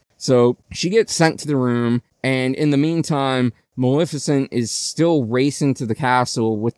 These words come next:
with the prince to try and make it to Aurora on time. But Aurora manages to get out of the room, and at this point, the magic is compelling her, right? Like, she's looking at her finger,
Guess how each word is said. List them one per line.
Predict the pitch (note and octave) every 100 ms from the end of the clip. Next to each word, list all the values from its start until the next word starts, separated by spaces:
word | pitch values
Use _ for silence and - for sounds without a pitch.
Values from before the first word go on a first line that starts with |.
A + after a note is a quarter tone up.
| -
with | A2+ A#2
the | A2
prince | - - D3 A#2 - - - -
to | A#2+
try | D3 C3
and | A#2+ A#2+
make | B2+ B2+
it | A#2+
to | - - B2 A2+ A2+
Aurora | G#2 A2 C#3 C3+ A2
on | G#2 G#2 G2+
time. | A#2+ G2+ G2 F#2 - _ - A2 -
But | C3+ C3
Aurora | C3+ B2 F3+ G3+ E3+
manages | D3+ D#3+ C#3+ C#3 -
to | -
get | G#2 B2+ A#2+ - _
out | C#3+ F#3
of | G3 C3
the | A#2+
room, | A2+ G#2+ G#2 G#2+ G#2+
and | B2+ C3+
at | B2+
this | E3+ -
point, | - D#3+ C#3
the | A2
magic | A2+ C3+ D#3 C3+ B2+
is | A2
compelling | - A#2+ G2+ B2 G#2
her, | G#2 G2
right? | G#2+ C3 C#3
Like, | G#2 G#2
she's | - G#2+
looking | B2 D3 C#3+
at | C3+
her | B2+
finger, | A2 C#3 B2+ C3 B2+ B2+